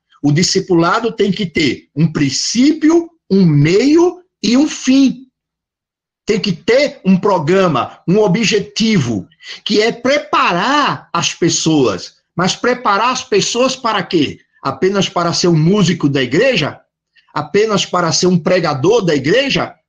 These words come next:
Apenas para ser um diretor de culto? Apenas para ser um líder de jovem? Não. O principal objetivo da igreja, além desses que eu falei, que eu não estou dispensando,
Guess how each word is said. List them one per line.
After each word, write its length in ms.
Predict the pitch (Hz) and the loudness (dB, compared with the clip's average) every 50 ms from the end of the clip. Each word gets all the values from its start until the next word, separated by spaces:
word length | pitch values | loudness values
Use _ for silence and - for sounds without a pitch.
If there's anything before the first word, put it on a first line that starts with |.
| _ _ _ _ - - - - | _ _ _ _ -20 -16 -10 -6
Apenas 500 | - 160 151 - 202 226 254 233 - - | -6 -4 -2 0 0 0 0 0 -2 -2
para 240 | - 202 190 185 185 | -2 -4 -2 -2 -2
ser 140 | 180 - - | -2 0 0
um 120 | 190 190 180 | 0 0 0
diretor 500 | 190 208 185 170 165 - - 202 202 170 | 0 0 0 0 0 0 0 0 0 0
de 80 | 151 | -2
culto? 640 | 147 - - 196 277 302 - - - 185 135 - - - _ _ _ _ _ _ _ - - - - | -6 -4 0 2 2 2 2 0 0 0 0 0 -2 -8 _ _ _ _ _ _ _ -20 -20 -12 -8
Apenas 540 | - 160 156 - - 247 254 247 233 - - | -6 -6 -2 0 0 0 2 0 0 -2 -2
para 320 | - 214 208 208 202 190 | -2 0 0 0 0 0
ser 320 | - - - - 214 220 202 - 185 143 - - - - | -2 -2 0 2 2 2 2 2 0 -2 -4 -8 -8 -2
um 160 | 160 175 175 | 0 2 2
líder 320 | 175 196 233 240 208 196 170 | 4 2 2 2 2 0 0
de 100 | 147 147 | 0 -2
jovem? 720 | 135 - 143 175 208 262 285 262 208 151 127 120 - _ - | -2 -2 0 0 0 0 0 0 0 -2 -4 -4 -8 _ 0
Não. 680 | 151 160 165 170 180 196 214 233 208 147 110 101 - _ _ _ _ | 2 4 4 4 4 2 2 2 2 0 -2 -4 -8 _ _ _ _
O 120 | - 143 139 | -2 -2 0
principal 640 | - 190 190 - - 175 165 - - - 240 277 | 0 0 0 2 0 0 -2 -2 -2 -2 0 2
objetivo 760 | 285 247 233 254 254 185 233 196 190 - - 262 294 247 254 | 2 2 0 0 0 2 2 0 0 0 0 0 2 2 2
da 140 | 233 240 226 | 0 0 0
igreja, 400 | 220 170 202 208 202 175 175 - - - | 0 2 2 2 2 2 0 -4 -6 -4
além 600 | - 196 202 196 202 202 226 262 339 370 339 254 | -2 0 0 2 2 2 2 2 2 2 0 -2
desses 920 | 165 131 151 190 233 311 330 294 - - - - 175 143 - - - - - | -4 -2 0 0 2 2 0 -2 -2 -2 -2 -4 -4 -4 -4 -4 -4 -6 -4
que 100 | - 180 | -2 -2
eu 80 | 196 | -2
falei, 640 | 190 - 185 165 156 151 160 202 233 220 165 123 - _ _ _ _ _ _ _ _ _ _ _ _ - | 0 0 -2 -2 0 2 2 2 0 0 -2 -4 -6 _ _ _ _ _ _ _ _ _ _ _ _ -4
que 100 | - 175 | -2 0
eu 120 | 180 175 | 2 2
não 220 | 170 175 226 269 285 | 4 4 2 2 0
estou 360 | 254 - - - 202 208 214 | 0 -2 -4 -2 0 0 0
dispensando, 920 | 196 170 - - - 170 139 123 - - - 175 226 233 208 151 117 98 | 0 0 -4 -4 -2 -2 -2 -2 -2 -2 -2 0 0 2 2 0 0 -2